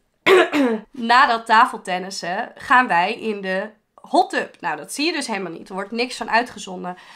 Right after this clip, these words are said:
Maar daar heb ik zelfs in de hot tub aangegeven aan hem dat ik zei, "Hey, ik heb het gevoel." En ik hoop dat ik dat juist heb verwoord en dat het niet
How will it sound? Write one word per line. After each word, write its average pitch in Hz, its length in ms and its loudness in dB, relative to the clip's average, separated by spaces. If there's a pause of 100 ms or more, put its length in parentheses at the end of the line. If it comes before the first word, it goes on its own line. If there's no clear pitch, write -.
(120)
Maar - 200 -4
daar 285 300 6
heb 220 140 -2
ik - 120 -12
zelfs 185 500 -8
in 269 180 -6
de 233 60 -8
hot 233 220 -8
tub 196 220 -10
aangegeven 202 580 -8
aan 196 80 -10
hem 202 180 -10
dat 214 100 -12
ik 214 80 -18
zei, 208 180 -8
"Hey, 220 440 -8 (680)
ik 269 160 -6
heb 269 180 2
het - 140 -14
gevoel." 226 720 -6 (440)
En 247 140 0
ik 247 120 -6
hoop 269 420 2
dat 233 140 -4
ik 247 140 -8
dat 220 280 -8
juist 220 380 -2
heb 226 140 -8
verwoord 214 420 -6
en 185 140 -12
dat 202 120 -8
het 196 140 -8
niet 214 480 -6